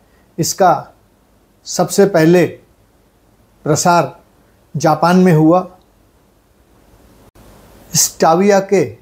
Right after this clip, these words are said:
पत्ते तुलसी जैसे दिखते हैं, इसके लिए इसे मीठी तुलसी भी कहा जाता है।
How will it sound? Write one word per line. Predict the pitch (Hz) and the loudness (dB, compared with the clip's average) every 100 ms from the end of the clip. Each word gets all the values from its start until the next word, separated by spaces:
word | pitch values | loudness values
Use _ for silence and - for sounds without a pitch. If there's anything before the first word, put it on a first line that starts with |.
| _ _ - | _ _ -6
पत्ते | 165 - 190 143 107 - _ _ _ _ _ _ _ _ - | -6 -2 0 0 -4 -18 _ _ _ _ _ _ _ _ 2
तुलसी | 180 165 202 | 2 2 0
जैसे | 185 180 185 | 2 2 2
दिखते | 165 160 - 170 | 0 -2 -4 -2
हैं, | 180 190 220 | 0 -2 -8
इसके | 175 - - 185 | -10 -6 -2 2
लिए | 170 135 123 - _ _ _ _ _ _ _ | 2 0 -4 -18 _ _ _ _ _ _ _
इसे | 165 - | -4 0
मीठी | 175 170 165 180 | 2 2 0 0
तुलसी | 175 160 180 | 2 0 2
भी | 190 190 | 0 0
कहा | 185 170 | 0 0
जाता | 175 165 170 170 | 2 0 0 -2
है। | 190 190 | -2 -4